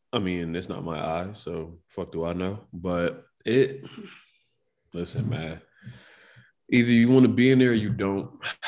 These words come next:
<sighs> I mean, I come from the Arturo Gatti school,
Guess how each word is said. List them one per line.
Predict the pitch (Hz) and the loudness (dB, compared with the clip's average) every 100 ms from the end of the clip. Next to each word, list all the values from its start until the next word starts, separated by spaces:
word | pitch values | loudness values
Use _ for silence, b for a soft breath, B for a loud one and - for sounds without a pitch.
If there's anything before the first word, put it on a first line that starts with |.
| B B | B B
<sighs> | B B B B B - | B B B B B -8
I | 87 | -2
mean, | 95 92 92 90 | 0 2 2 2
I | 98 | 2
come | 104 113 | 0 -4
from | 101 98 | -4 -2
the | 95 | 0
Arturo | 92 87 - 101 92 | 0 -2 -2 0 2
Gatti | 82 85 87 87 | 0 0 0 -2
school, | - - 90 87 | -4 -6 -4 -4